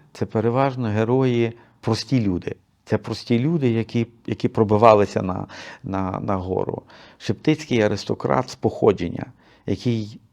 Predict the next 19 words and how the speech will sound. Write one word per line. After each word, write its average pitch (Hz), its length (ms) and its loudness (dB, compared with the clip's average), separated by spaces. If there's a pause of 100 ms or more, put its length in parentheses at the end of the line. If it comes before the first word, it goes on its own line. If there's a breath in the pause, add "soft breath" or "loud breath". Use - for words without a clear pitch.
(160)
який, 104 300 -4
будучи 107 420 -4
багатим, 104 520 2
заможним, 107 580 -2
відомим, 101 640 2 (460 loud breath)
е, 95 220 -2
чоловіком, 107 760 -4 (440 loud breath)
е, - 180 -6 (500)
кладе 123 320 4
своє 113 320 -2
життя 131 560 0 (200)
на 101 200 -2
служіння 107 760 -2 (240 loud breath)
бідним, 104 600 0 (460 loud breath)
е, 139 60 -12 (400)
маргіналізованим, 104 1300 0
обездоленим. 98 720 0 (1500 loud breath)
Він, 131 400 -2 (640 loud breath)
е, 113 300 0